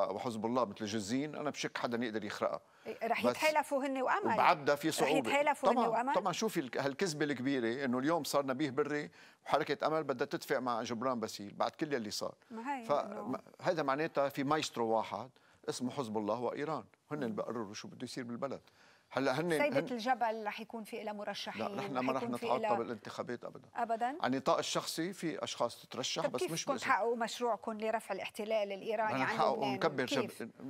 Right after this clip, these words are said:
Speaker 1: نجمع الناس على هالعنوان قد ما فينا، ونحن منا قاطعين ال-، الاتصال ولا بالقوات ولا بحزب الكتائب ولا بأي حزب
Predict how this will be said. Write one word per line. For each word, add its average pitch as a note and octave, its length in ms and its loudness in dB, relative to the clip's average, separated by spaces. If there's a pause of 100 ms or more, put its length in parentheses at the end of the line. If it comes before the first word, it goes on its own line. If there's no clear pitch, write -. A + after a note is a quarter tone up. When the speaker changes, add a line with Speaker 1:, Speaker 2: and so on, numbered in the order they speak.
Speaker 1:
نجمع C#3+ 480 0
الناس C3+ 440 -2
على B2+ 180 0
هالعنوان A#2+ 540 0 (160)
قد B2+ 160 -2
ما B2+ 60 0
فينا، G#2 300 -8 (520)
ونحن D3 240 -2
منا E3 280 0
قاطعين C3+ 560 -2
ال-، G#2+ 380 -2 (360)
الاتصال B2 640 0
ولا C3+ 220 2
بالقوات A2+ 580 -2
ولا A2+ 140 0
بحزب G#2 280 -10
الكتائب G#2 640 -4
ولا A#2+ 180 0
بأي A#2+ 260 -4
حزب B2 300 -10